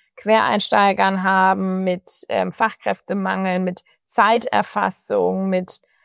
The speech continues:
ähm, einer Urlaubsplanung, all sowas ist natürlich, ist ja bei jedem Unternehmen irgendwie auch relevant und ein Thema. Und, ähm,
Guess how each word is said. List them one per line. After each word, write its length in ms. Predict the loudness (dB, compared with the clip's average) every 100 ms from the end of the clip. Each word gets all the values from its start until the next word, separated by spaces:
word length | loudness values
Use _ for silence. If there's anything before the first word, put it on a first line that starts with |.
| _ _ -2
ähm, 380 | 2 2 0 -6
einer 320 | -2 2 2
Urlaubsplanung, 800 | 4 6 4 2 0 2 2 0
all 240 | 2 2 2
sowas 480 | 2 4 4 0 0
ist 180 | -6 -2
natürlich, 540 | -2 -2 -4 -4 -8 _ -20 _ _ _ -8
ist 140 | -8 -8
ja 100 | -8
bei 100 | -6
jedem 580 | -4 -2 -2 -4 -8 -8
Unternehmen 600 | -6 -2 -2 0 -2 -2
irgendwie 380 | -4 -4 -4 -2
auch 180 | -2 -2
relevant 440 | -4 -2 -2 -2
und 100 | -6
ein 60 | -6
Thema. 440 | -4 0 0 0 -4 -20 -20 _
Und, 440 | 0 2 2 0 -2 -2
ähm, 480 | 0 2 0 -4